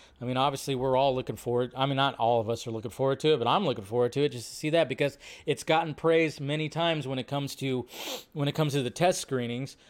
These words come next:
So, I don't know. That's just crazy. For him to say that during all this, during to tr-, trying to launch a new wave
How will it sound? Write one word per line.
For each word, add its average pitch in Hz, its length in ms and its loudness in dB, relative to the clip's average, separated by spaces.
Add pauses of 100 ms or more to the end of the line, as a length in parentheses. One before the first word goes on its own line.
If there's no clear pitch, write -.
So, 120 560 0 (1200)
I 127 160 0
don't 147 140 4
know. 156 200 2 (280)
That's 117 200 -4
just - 200 -2
crazy. 156 420 4 (180)
For 120 120 -8
him 180 180 4
to 160 60 4
say 185 260 4
that 190 400 6 (400)
during 185 340 4
all 254 200 6
this, 269 500 4 (380)
during 233 420 4 (500)
to 170 160 2
tr-, - 340 0
trying 262 360 4
to 208 120 4
launch 190 640 4 (680)
a 170 120 4
new 190 240 6
wave 175 680 4